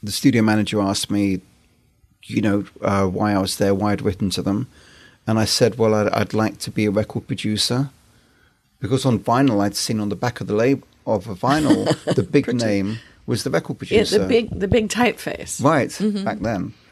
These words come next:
Speaker 1: So he must be the guy that knows how to put it together.
Speaker 2: Okay.
Speaker 1: So I thought, "Well, that's it. I'll, I'll just become one of them then. That, that'll have that sorted." So went to the studio, had my interview. Manager said, "Why are you here?" And I said, "Well, I'd, I'd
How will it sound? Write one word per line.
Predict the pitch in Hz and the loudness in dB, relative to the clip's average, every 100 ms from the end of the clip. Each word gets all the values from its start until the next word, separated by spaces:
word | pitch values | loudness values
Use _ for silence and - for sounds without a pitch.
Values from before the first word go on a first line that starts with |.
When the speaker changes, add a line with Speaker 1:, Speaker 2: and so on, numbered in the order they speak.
| _ - | _ -10
Speaker 1:
So | - - 135 123 123 | -2 4 6 6 4
he | - - 139 151 | -2 -2 2 2
must | 151 - - | 2 -2 -2
be | 120 | -4
the | 104 95 | -2 -4
guy | 113 110 | -4 -4
that | 107 - | -4 -4
knows | 104 104 95 98 - | -2 0 0 -2 -2
how | 98 | -2
to | 92 | -2
put | - 95 | -4 -6
it | - | -6
together. | 95 101 87 85 - _ _ - _ - | -2 -2 -2 -4 -8 _ _ -20 _ -14
Speaker 2:
Okay. | 190 | -8
Speaker 1:
So | 202 - 117 | -2 2 4
I | 110 | 4
thought, | - 113 | 2 0
"Well, | 117 | 2
that's | 127 - - | 0 0 -2
it. | - | 0
I'll, | 104 - | -2 -2
I'll | 98 101 | -2 -2
just | 92 - | -4 -10
become | 107 - 107 | -8 -6 -4
one | 101 101 | -2 0
of | |
them | 117 131 | 0 0
then. | 113 - 95 - - | -2 -2 -6 -6 -6
That, | 113 - _ - | -6 -6 _ -4
that'll | 90 95 | -2 -2
have | 104 | 0
that | - - | 0 0
sorted." | - 117 104 - - - _ - - - | -2 -2 -2 -4 -6 -10 _ -20 -20 -12
So | - 131 113 113 110 | 0 4 4 4 0
went | - 113 | 0 0
to | - | -2
the | 107 | -6
studio, | - 127 127 127 123 120 - - - - _ | 2 4 6 6 6 2 -8 -20 -20 -20 _
had | - 110 | -2 2
my | 113 107 104 | 2 2 2
interview. | 127 123 123 127 120 117 - - _ | 0 0 0 0 0 -4 -18 -20 _
Manager | 113 113 110 110 110 104 | 0 2 2 2 2 2
said, | - - - 104 | 0 -4 0 0
"Why | 101 101 | 2 0
are | 101 | 2
you | 95 | 0
here?" | 117 127 | 0 2
And | 113 | 0
I | |
said, | - 117 - | 0 0 0
"Well, | 107 | -2
I'd, | 101 - - | -4 -6 -4
I'd | 98 98 | -2 0